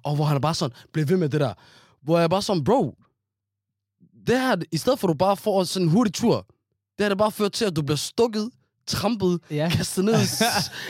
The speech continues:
Speaker 1: en, en sø i nærheden og så videre. Bro, er der, er der, er der, er der wild ham her?
Speaker 2: Ah, jeg har set for mange film.
Speaker 1: Også,
Speaker 2: Ærligt,
Speaker 1: også
Speaker 2: jeg har set for
Speaker 1: bare,
Speaker 2: mange film.
Speaker 1: wallah, hvordan han virkelig gør det på sådan en måde, hvor i
Speaker 2: Energi.
Speaker 1: Nej, men ikke bare sådan, hvor han virkelig tror på hjertet.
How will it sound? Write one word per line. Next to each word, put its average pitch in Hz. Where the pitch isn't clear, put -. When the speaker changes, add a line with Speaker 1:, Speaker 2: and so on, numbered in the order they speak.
Speaker 1:
en, 170
en 180
sø -
i 190
nærheden 185
og 156
så 147
videre. 165
Bro, 120
er 123
der, 123
er 117
der, 117
er 117
der, 120
er 120
der 123
wild 127
ham 120
her? 120
Speaker 2:
Ah, 101
jeg 139
har 143
set 131
for 131
mange 123
film. 110
Speaker 1:
Også, 185
Speaker 2:
Ærligt, 131
Speaker 1:
også 113
Speaker 2:
jeg 190
har 180
set 135
for 147
Speaker 1:
bare, -
Speaker 2:
mange 156
film. 120
Speaker 1:
wallah, 123
hvordan 139
han 123
virkelig 120
gør 170
det 143
på -
sådan 147
en 127
måde, 139
hvor 120
i 120
Speaker 2:
Energi. 156
Speaker 1:
Nej, 185
men 185
ikke 190
bare 190
sådan, 170
hvor 147
han 143
virkelig 160
tror 170
på 139
hjertet. 131